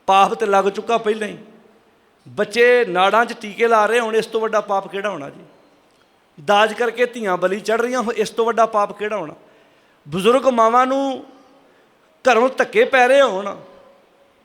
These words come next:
ਘਰਾਂ 'ਚ ਇੱਕ ਦੂਜੇ ਦੇ ਸਿਰ ਪਾੜਨ ਤੱਕ ਜਾਂਦੇ ਹੋਈਏ, ਇਹ ਪਾਪ ਹੀ ਤੇ ਹੈ। ਪਾਪ ਤੇ ਪਹਿਲਾਂ ਲੱਗਾ ਵਾ,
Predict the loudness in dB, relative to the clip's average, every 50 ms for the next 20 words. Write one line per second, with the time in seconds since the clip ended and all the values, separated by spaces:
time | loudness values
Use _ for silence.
0 | _ _ 0 2 2 2 2 0 -2 -8 -4 -2 -2 -2 -2 -6 -6 0 2 2
1 | 2 2 0 -2 0 0 0 0 2 2 2 2 2 0 -2 -2 -2 2 2 2
2 | 0 2 2 0 0 2 0 -4 -2 -2 -2 -4 0 2 4 4 4 2 0 -4
3 | -2 0 0 0 2 2 2 2 2 2 -2 -6 -6 -4 -4 0 2 2 2 2
4 | 0 0 0 0 0 -2 -8